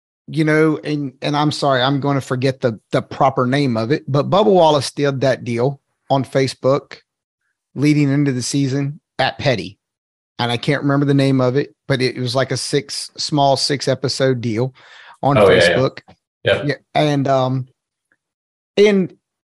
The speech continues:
Speaker 1: like, he, he legitimately had moments in there, you know, when, when people talk about he had a, you know, a problem with anxiety and so forth and, and, and depression. There were moments while you were watching that,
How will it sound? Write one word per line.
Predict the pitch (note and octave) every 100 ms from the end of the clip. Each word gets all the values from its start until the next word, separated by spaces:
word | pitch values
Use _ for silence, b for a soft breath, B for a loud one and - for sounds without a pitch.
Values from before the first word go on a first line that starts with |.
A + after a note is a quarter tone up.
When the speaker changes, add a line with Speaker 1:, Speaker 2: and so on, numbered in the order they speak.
| _ _ _ _ _ _ _ _ -
Speaker 1:
like, | G3 D3+
he, | A2+ B3+ - _ _ _ _
he | - C#3+ C4+
legitimately | D4 A3+ C3 A3+ C#4+ C4+ A#3+ G#3+
had | F#3 E3
moments | D3+ A3 F#3 C3 C#3
in | C3
there, | A#2+ B2 C3+ - -
you | D3+
know, | D3 C#3+
when, | C#3 -
when | B2+ C#3+
people | C3 E3+ -
talk | D#3+ C#3+
about | C#3 B2
he | B2+ C3
had | B2+ C3
a, | A#2+ A2+
you | C#3+ C#3+
know, | B2 A#2 A2 B B B _
a | C#3
problem | A#2 - E3 D3+
with | D3 C3+
anxiety | B2+ A#2+ C3 D3 C3+ B2+ A#2+
and | A#2
so | - C3
forth | A#2+ C3 B2 B2 -
and, | B2+ A#2+ A2+
and, | C3+ B2+ -
and | D3 C3
depression. | A#2+ F3+ C#3 B B -
There | F3+ D4
were | E4 D4+
moments | E3 F3 A3+ E3 B2 C#3
while | D3 F3
you | F3 G#3
were | F3
watching | C3 C3+ F3 - E3
that, | D#3 G3 -